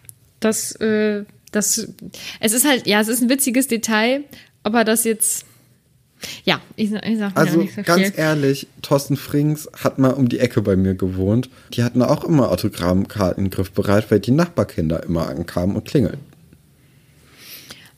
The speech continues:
Speaker 1: Ah, okay.
Speaker 2: Also es ist ein Ding von, also weil es einfach nervig ist, <laughs> glaub ich, auf Dauer.
Speaker 1: Mhm.
Speaker 2: Ähm, aber das, das war so ein Ding.
Speaker 1: Ja,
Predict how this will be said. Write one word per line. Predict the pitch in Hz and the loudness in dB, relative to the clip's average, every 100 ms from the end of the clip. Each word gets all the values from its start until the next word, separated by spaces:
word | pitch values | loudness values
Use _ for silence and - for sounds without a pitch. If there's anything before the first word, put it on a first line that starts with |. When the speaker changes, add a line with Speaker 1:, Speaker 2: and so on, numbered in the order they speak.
| - | -20
Speaker 1:
Ah, | - 240 226 202 190 | -14 -10 -6 -6 -6
okay. | 190 - 226 233 170 175 | -8 -4 -2 0 0 -2
Speaker 2:
Also | - - 131 | -2 2 2
es | 123 | 2
ist | 135 - | -4 0
ein | 147 | 0
Ding | 147 165 | 2 0
von, | - 139 120 120 | 0 0 2 2
also | 120 120 123 | -2 -2 0
weil | 127 | 2
es | 123 | 2
einfach | 127 - 117 127 | -2 -4 -4 0
nervig | 127 151 120 - | 0 -2 -6 -10
ist, | - - | -6 -2
<laughs> | |
glaub | - 143 117 | 0 2 2
ich, | - | 2
auf | 117 - | 0 -2
Dauer. | - 90 92 104 127 160 180 - | -2 0 0 -2 -6 -10 -10 -2
Speaker 1:
Mhm. | 196 185 185 | 0 0 2
Speaker 2:
Ähm, | 113 110 113 110 _ _ _ _ - | 2 2 -2 -6 _ _ _ _ 0
aber | 123 123 | 4 4
das, | 123 127 - 113 | 2 0 -6 -12
das | - - | -6 2
war | 127 | 2
so | 113 | 2
ein | 117 160 | 0 0
Ding. | 185 104 73 - - | 2 0 -2 -12 -6
Speaker 1:
Ja, | 190 196 220 240 | -2 0 0 -2